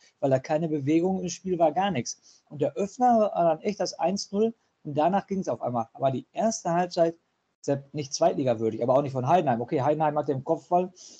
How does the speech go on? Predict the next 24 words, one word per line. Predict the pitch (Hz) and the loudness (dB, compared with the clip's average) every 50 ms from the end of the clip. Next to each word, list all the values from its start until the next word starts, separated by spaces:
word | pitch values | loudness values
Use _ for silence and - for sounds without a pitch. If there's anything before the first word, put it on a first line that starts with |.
| _ _ | _ _
vom | _ 147 143 135 | _ -2 -2 0
Pfosten | 135 151 151 147 - 190 | 0 -2 -2 -2 -2 -4
in | 185 180 | 0 0
der | 165 170 | 0 0
achtunddreißigsten | 175 - 190 170 156 170 180 185 180 175 185 | 0 -2 -6 0 0 0 0 0 -2 -4 -4
Minute. | 185 185 190 202 208 - 208 170 | -2 0 0 0 0 0 -2 -2
Wenn | 156 151 | 0 0
der | 151 143 123 | 0 0 2
reingeht, | 131 151 170 170 180 180 170 | 2 0 2 0 -2 -2 -2
weiß | 135 135 143 131 | -4 -4 -4 -4
man | 156 151 151 | -6 -6 -6
nicht, | 156 147 135 | -6 -6 -6
wie | 156 | -6
das | 139 139 135 - | -4 -4 -4 -4
Spiel | - 147 139 - | -6 -8 -8 -6
endet. | - 131 160 196 202 - _ _ _ _ - _ _ _ _ | -8 -6 -6 -6 -6 -8 _ _ _ _ -20 _ _ _ _
Aber | - 143 147 151 139 131 - | 0 2 4 4 4 4 4
auch | 147 - - - | 2 2 2 -2
von | 139 127 117 113 | -2 -2 0 2
Heidenheim | 151 196 233 254 214 165 143 131 | 2 2 2 4 2 2 2 2
war | 120 117 | 0 -2
da | 120 120 | -2 -2
nicht | 113 113 - - _ | -4 -6 -10 -14 _
viel. | _ 113 104 95 95 | _ -10 -10 -10 -10